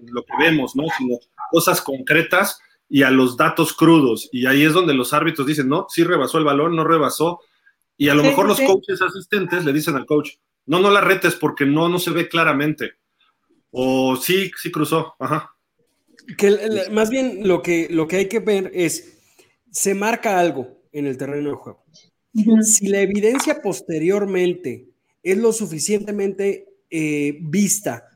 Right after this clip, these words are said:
Speaker 3: o, o, o, o apreciable para eso que se marcó, echarlo para atrás, se puede. Vamos a suponer que hay una que marcaron mal, ¿no? Si,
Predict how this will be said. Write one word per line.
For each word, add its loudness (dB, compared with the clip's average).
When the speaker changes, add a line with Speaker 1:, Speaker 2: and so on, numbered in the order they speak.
Speaker 3:
o, -4
o, 0
o, -10
o 0
apreciable 0
para 0
eso -2
que -4
se -4
marcó, -4
echarlo -2
para -2
atrás, -6
se -4
puede. -4
Vamos 0
a -4
suponer -2
que -4
hay 2
una -4
que -4
marcaron 0
mal, -4
¿no? -6
Si, -2